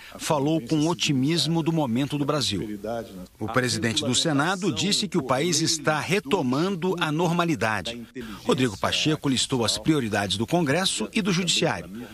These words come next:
e afirmou que os dois poderes defendem a democracia.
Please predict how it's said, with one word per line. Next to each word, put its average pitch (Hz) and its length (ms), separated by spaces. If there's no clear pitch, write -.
e 101 100
afirmou 113 500
que - 120
os 139 140
dois 107 260
poderes 156 500
defendem 120 760
a 117 80
democracia. 101 880